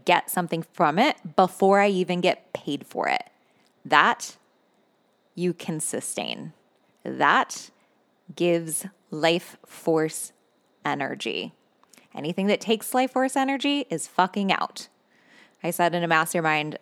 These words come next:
uh, earlier this year, I said, "If it doesn't feel like a holy motherfuck, yes, this, it's just out.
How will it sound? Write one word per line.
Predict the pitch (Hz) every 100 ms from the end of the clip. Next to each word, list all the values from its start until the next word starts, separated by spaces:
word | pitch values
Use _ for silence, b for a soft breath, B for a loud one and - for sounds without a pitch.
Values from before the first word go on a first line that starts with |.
| _
uh, | 160 147 147 147 147 - -
earlier | 175 170 156 151
this | 151 -
year, | 165 147
I | 143
said, | - 143 -
"If | 156
it | 147
doesn't | - 185 285 -
feel | 180 175
like | 160 147
a |
holy | 143 - 202 247
motherfuck, | 226 180 175 175 - 160 143 -
yes, | 147 151 175 - - - - _
this, | - 151 160 175 - - - - - _ _ _ _ _ _ _ _ _
it's | - -
just | 285 285
out. | 392 392 -